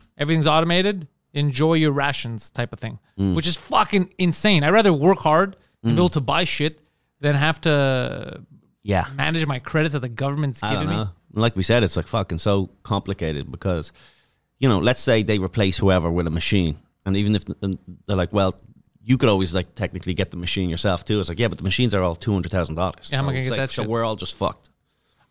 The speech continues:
Speaker 1: I think people underestimate how stupid I and them are.
Speaker 2: Yeah.
Speaker 1: 'Cause I can't run any of this shit.
Speaker 2: Yeah.
Speaker 1: You know what I mean? Like, let's say this, you know, we bought the fucking mixer, for example. I don't know how the
Speaker 2: Mm-hmm.
Speaker 1: fuck this shit works.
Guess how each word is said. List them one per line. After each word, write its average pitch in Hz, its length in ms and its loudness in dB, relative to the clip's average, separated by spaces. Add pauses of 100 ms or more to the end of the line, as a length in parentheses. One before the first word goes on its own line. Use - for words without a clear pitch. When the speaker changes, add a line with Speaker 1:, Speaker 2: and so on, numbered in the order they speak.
(160)
Speaker 1:
I 160 80 -2
think 247 160 0
people 233 160 2
underestimate 170 480 2
how 147 80 0
stupid 143 580 -4
I 131 220 2
and 131 320 -2
them 127 240 -2 (120)
are. 117 280 -4 (340)
Speaker 2:
Yeah. 87 240 -2 (640)
Speaker 1:
'Cause 160 140 -4
I 180 100 -6
can't 220 260 -2
run 147 300 2
any 175 180 4
of 127 80 0
this 123 140 -10
shit. - 300 -12
Speaker 2:
Yeah. 92 240 -2
Speaker 1:
You 143 80 0
know 170 60 2
what 190 100 4
I - 20 2
mean? 196 120 -2
Like, 160 200 0 (160)
let's 202 160 -2
say 226 80 4
this, 151 380 -2
you 143 80 -2
know, 131 40 -4
we 131 80 -4
bought 139 220 -2
the 131 60 -6
fucking 127 340 -4
mixer, 151 260 -4
for 160 80 -6
example. 160 220 -2
I 294 60 -4
don't 349 80 0
know - 60 2
how 123 60 0
the 107 80 -4
Speaker 2:
Mm-hmm. - 40 -12
Speaker 1:
fuck 135 160 0
this 135 120 -6
shit 139 200 -2
works. 180 300 -2